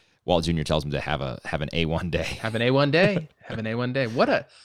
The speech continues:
Speaker 2: what a terrible tagline. I, I
Speaker 1: Right?
Speaker 2: understand, like, I like that Skylar explains it, that, "Oh, we're trying to keep the brand,
Speaker 1: Yeah.
Speaker 2: you know, top of mind." But,
Speaker 1: What a
Speaker 2: like,
Speaker 1: terrible
Speaker 2: couldn't they
Speaker 1: brand.
Speaker 2: come up with something else? Like, that is the laziest, like,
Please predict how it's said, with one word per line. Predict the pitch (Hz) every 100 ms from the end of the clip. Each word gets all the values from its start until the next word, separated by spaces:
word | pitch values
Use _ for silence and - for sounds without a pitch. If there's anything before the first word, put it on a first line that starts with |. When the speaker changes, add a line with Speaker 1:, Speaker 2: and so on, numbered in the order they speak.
| - _ -
Speaker 2:
what | 262
a |
terrible | - - 135 151 139
tagline. | 135 113 110 101 80 123 - _
I, | 143
I |
Speaker 1:
Right? | 170 160
Speaker 2:
understand, | 202 226 - 151 131
like, | 123 -
I | 139
like | 143 208
that | 208 151
Skylar | 151 139 131
explains | - - 113 117 120
it, | 120 -
that, | 117 101 _ -
"Oh, | 135
we're | 120
trying | 120 139
to | 135
keep | 139 135
the |
brand, | 120 143 147 101 104 -
Speaker 1:
Yeah. | 82 62 87
Speaker 2:
you | -
know, | 117
top | 120 127 120
of | 123
mind." | 180 120 110
But, | 127
Speaker 1:
What | 123
a |
Speaker 2:
like, | 120
Speaker 1:
terrible | - -
Speaker 2:
couldn't | 285
they | 117
Speaker 1:
brand. | 87
Speaker 2:
come | - 165
up | 175
with | 151
something | 143 135 110
else? | 101 135 - -
Like, | 123 123
that | 160
is | 190 -
the | 147
laziest, | 117 110 123 127 131 120 -
like, | 107 107